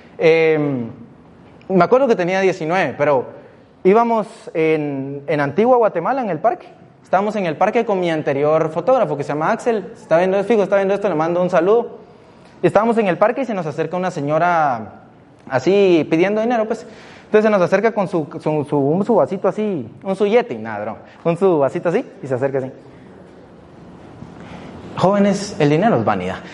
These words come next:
Yo me acuerdo de esto en específico porque dije, eso fue un jueves y el sábado teníamos el evento.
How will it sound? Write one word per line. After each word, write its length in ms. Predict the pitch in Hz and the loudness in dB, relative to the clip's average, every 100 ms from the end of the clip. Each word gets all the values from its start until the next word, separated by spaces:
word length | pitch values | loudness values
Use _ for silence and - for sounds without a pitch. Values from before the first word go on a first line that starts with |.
| - | 2
Yo 100 | 190 | 2
me 80 | |
acuerdo 340 | 233 247 262 269 | 4 2 2 0
de 220 | 180 170 | 0 -2
esto 200 | 220 262 | -2 -4
en 80 | 233 | -4
específico 520 | 208 156 214 247 240 | -6 -6 -4 -4 -2
porque 200 | 170 160 | -2 -2
dije, 360 | 160 170 120 - - - - | -2 -2 -6 -12 -20 -8 -2
eso 180 | 190 | 0
fue 140 | 214 214 | 2 0
un 40 | |
jueves 600 | - 226 254 311 320 - - - _ _ | 0 2 2 0 -6 -16 -20 -20 _ _
y 120 | 160 | 0
el 120 | 180 151 | 0 0
sábado 420 | - 220 269 240 | 0 2 2 0
teníamos 380 | 180 180 196 185 | -2 -2 -4 -2
el 80 | |
evento. 340 | 147 202 220 | 0 0 -2